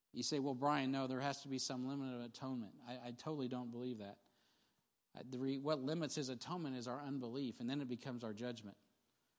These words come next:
And we stand before a holy God, and, and we know that a, a sinless lamb died on the cross. Guess what we become? We become a murderer,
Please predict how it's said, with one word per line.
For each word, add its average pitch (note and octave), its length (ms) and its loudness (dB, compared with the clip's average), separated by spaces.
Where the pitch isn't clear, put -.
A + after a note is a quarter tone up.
And A#2 80 -2
we C3+ 100 6
stand C#3 320 6
before C#3+ 280 2
a B2+ 80 4
holy D3 320 2
God, C#3 320 4
and, C#3 180 2
and C3 180 0
we C#3+ 160 4
know C#3 240 2
that C3+ 140 -2
a, A2+ 120 -2
a B2 100 0
sinless D#3 520 4
lamb D3 240 4
died C#3+ 320 4
on C#3 160 0
the C3 80 2
cross. C#3+ 380 2
Guess D#3 220 2
what D#3 100 0
we D3+ 120 2
become? C3+ 380 0
We D#3 100 4
become D#3+ 380 0
a C#3+ 40 2
murderer, A#2+ 460 -2